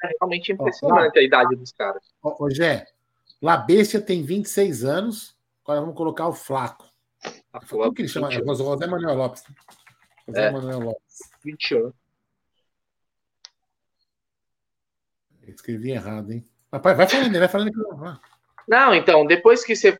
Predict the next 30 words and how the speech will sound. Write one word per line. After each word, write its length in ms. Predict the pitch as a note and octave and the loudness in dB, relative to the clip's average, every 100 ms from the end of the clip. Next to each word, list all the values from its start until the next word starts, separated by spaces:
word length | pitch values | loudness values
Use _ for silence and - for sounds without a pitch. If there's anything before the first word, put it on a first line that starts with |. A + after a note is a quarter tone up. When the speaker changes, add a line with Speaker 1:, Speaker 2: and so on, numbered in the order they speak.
| _ | _
Speaker 1:
confirmar 460 | - G3+ G3+ E3+ F3 | 0 2 2 2 2
a 60 | F3+ | 2
idade 480 | D#3+ E3 D#3+ C#3+ - _ _ _ | 4 2 2 -6 -16 _ _ _
do 140 | D3 | -6
Flaco 460 | - C#3 D3+ D3 C#3+ | -4 2 4 4 2
Lopes, 640 | C3+ D3+ E3 E3+ F3 - _ _ - | 4 4 4 -2 -6 -10 _ _ 0
ah, 320 | C#3+ C#3+ C#3 | 4 4 2
eu 80 | D3 | 2
queria 200 | F#3 F#3 | 4 4
que 80 | F3+ | 4
você 100 | G3+ | 0
colocasse 600 | F#3+ F3+ - D#3 D#3 D#3+ | 4 2 2 -2 -2 -2
na 140 | C#3 B2 | -6 0
tela, 340 | E3+ F#3 F3+ | 4 6 6
Aldão, 360 | C3+ B2 G#2 - _ _ _ _ _ _ | 2 0 -8 -16 _ _ _ _ _ _
ah, 540 | B2 C#3 C#3 C#3 C#3 C3+ | -4 -2 0 0 -2 -4
aquela 320 | - F#3+ G3 | -2 4 6
imagem 420 | G3 F3+ F3+ F#3 F3+ | 4 2 0 -2 -10
do 80 | - | -2
calendário 600 | F3+ E3+ D#3 D3+ D#3+ D#3 | 0 0 2 4 4 2
que 80 | D3 | -2
a 40 | |
gente 240 | D3 - - | -4 -10 -8
tem 180 | D3 C#3 | -8 -6
ainda 440 | C3 D#3 C#3+ A#2 - _ _ _ D3 | -8 -2 2 2 -2 _ _ _ -8
em 180 | D#3 | -6
junho, 480 | B2+ C#3 E3+ D#3+ A2+ A2+ | -4 -2 0 -2 -6 -10
Speaker 2:
Ah. 180 | G#2+ _ _ _ _ | -12 _ _ _ _
Speaker 1:
né? 200 | C3+ D3 | 2 4
Então, 840 | C3 B2 C3+ C#3+ D#3 D3+ C#3+ C3+ | 2 0 4 6 6 4 2 -2